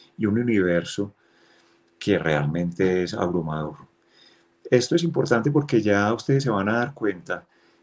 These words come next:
de que en el momento en que Kapuscinski empieza a hablar de África, en su libro,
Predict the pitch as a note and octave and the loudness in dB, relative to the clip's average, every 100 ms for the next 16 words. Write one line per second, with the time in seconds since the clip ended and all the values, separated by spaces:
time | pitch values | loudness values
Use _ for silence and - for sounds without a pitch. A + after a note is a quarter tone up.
0 | - G#2+ A2 G#2 - A2+ G#2 A2 A2+ A2 | -14 2 4 4 4 4 4 0 -2 0
1 | A2 A2 D3 D3 D3 A2+ G#2+ G#2+ _ - | -2 0 2 2 2 2 2 -2 _ -10
2 | G#2+ A2+ G#2+ A2 G2+ - C3+ C#3 C3+ C3+ | -4 -2 -2 -2 -2 -2 -2 2 0 2
3 | C3+ - - G2+ F#2 F#2 F#2 - - F#2 | -2 -4 -4 -2 0 -2 -4 -8 -8 -6
4 | F#2+ F#2 A#2 G#2 F2 F#2+ - G2+ - _ | -4 -2 0 0 0 -6 -6 -12 -14 _
5 | _ _ - G#2 G#2+ G#2 A#2+ A2 F2+ G2+ | _ _ -6 -2 0 2 6 4 4 0